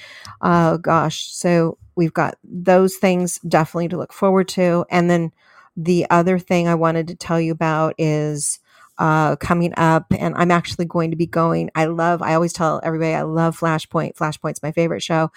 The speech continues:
It's the best show on T V, and it's fantastic. And, uh, you can, if you don't know of Flashpoint, you need to be <laughs> aware of it, because it's really, uh, wonderful with Lance Wallnau, with Pastor Mario, uh, Murillo.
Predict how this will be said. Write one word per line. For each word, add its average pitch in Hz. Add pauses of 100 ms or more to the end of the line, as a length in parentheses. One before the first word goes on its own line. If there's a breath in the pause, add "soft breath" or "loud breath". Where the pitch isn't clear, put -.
(200 loud breath)
It's -
the 151
best 151
show 160
on 151
T 165
V, 233 (500 loud breath)
and 156
it's -
fantastic. 196
And, 160
uh, -
you 160
can, - (240)
if 165
you 175
don't 170
know 165
of 160
Flashpoint, 156
you 151
need 151
to 160
be 151
<laughs> -
aware 160
of 151
it, 156
because 156
it's -
really, 180 (420 loud breath)
uh, 151 (260)
wonderful 165
with 160 (160)
Lance 170
Wallnau, 160
with 156
Pastor 151
Mario, 160
uh, - (160)
Murillo. 165